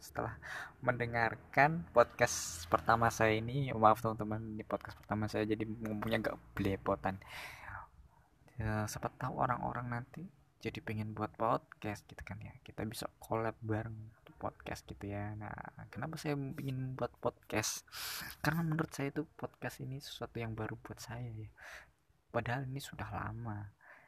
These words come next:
Tapi, eh, bulan-bulan atau belakangan ini tuh pada orang-orang tuh pada buat podcast tuh ya. Apalagi artis-artis tuh itu, tapi podcastnya di YouTube ya, dia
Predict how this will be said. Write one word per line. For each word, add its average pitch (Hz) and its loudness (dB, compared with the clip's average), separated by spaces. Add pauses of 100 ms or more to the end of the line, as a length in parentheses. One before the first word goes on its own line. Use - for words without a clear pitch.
(220)
Tapi, 156 -4 (760)
eh, 117 -2 (140)
bulan-bulan 120 -4
atau 120 -8 (400)
belakangan 123 -4
ini 135 -4
tuh 170 -10
pada 123 -4
orang-orang 139 -6
tuh - -14
pada 117 -4 (480)
buat - -6
podcast - -4
tuh - -2
ya. - 0
Apalagi 113 0
artis-artis 120 -4
tuh 117 -6
itu, 113 -6
tapi - -8
podcastnya 113 -2
di 113 -8
YouTube 110 -6
ya, 101 -2
dia 113 -2